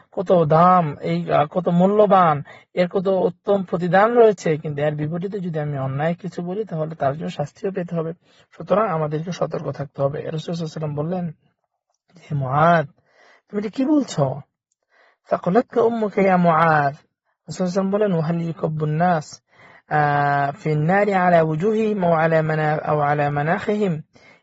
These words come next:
إلا حصائد ألسنتهم؟" রাসূল সাল্লাল্লাহু আলাইহি ওয়াসাল্লাম বললেন যে মানুষকে যে জাহান্নামে নিক্ষেপ করা হবে,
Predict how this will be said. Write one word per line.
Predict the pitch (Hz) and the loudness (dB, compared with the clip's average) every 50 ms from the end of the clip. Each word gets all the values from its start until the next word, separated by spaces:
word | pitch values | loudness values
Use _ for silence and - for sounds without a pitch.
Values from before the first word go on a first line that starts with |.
| _ - | _ -10
إلا | - 175 180 170 165 160 160 156 151 143 | -6 -4 -4 -4 -2 -2 0 0 2 0
حصائد | 143 - - 139 139 - - 156 151 151 143 139 139 | 0 -2 -6 -8 -8 -6 -6 -4 -4 -4 -4 -4 -4
ألسنتهم؟" | 139 135 135 - - 180 175 | -4 -6 -6 -6 -6 -4 -2
রাসূল | 165 | -2
সাল্লাল্লাহু | 156 151 147 147 139 143 | -2 -4 -4 -4 -4 -4
আলাইহি | 143 143 156 - 190 | -4 -6 -8 -8 -8
ওয়াসাল্লাম | 180 180 185 185 185 175 | -6 -6 -4 -4 -4 -4
বললেন | 175 175 196 214 202 196 | -4 -4 -4 -4 -4 -4
যে | 202 190 | -4 -2
মানুষকে | 175 147 151 165 180 - - 202 | -2 -2 -2 -4 -6 -6 -6 -6
যে | 196 | -6
জাহান্নামে | 165 170 151 165 175 175 180 | -4 -4 -4 -2 -2 0 0
নিক্ষেপ | 180 175 170 - 190 185 | 0 -2 -2 -4 -8 -2
করা | - - 208 214 | 2 2 4 4
হবে, | 214 220 240 185 143 | 4 2 0 -2 -4